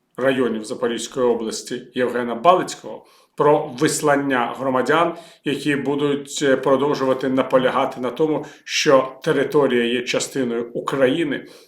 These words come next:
і висловлюватися із симпатією щодо нашої держави, яка веде боротьбу із російською агресією. Відповідну постанову також, е, підписав і керівник окупаційної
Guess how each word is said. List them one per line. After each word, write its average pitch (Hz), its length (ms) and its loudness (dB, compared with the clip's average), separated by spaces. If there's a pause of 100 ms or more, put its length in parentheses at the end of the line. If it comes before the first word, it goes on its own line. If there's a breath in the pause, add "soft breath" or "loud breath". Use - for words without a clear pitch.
і 170 180 0
висловлюватися 135 1120 0 (180 loud breath)
із 135 300 -4
симпатією 127 920 -2
щодо 113 480 -2 (340 loud breath)
нашої 131 380 -2
держави, 123 480 0
яка 107 240 -2
веде 113 220 0
боротьбу 107 540 -2
із 101 360 -4 (320)
російською 107 800 -8 (120)
агресією. 110 560 -10 (680 loud breath)
Відповідну 196 600 0
постанову 185 580 0
також, 175 680 -2
е, 160 140 2
підписав 160 920 0 (120)
і 147 80 0
керівник 151 840 -2 (380 loud breath)
окупаційної 147 1120 0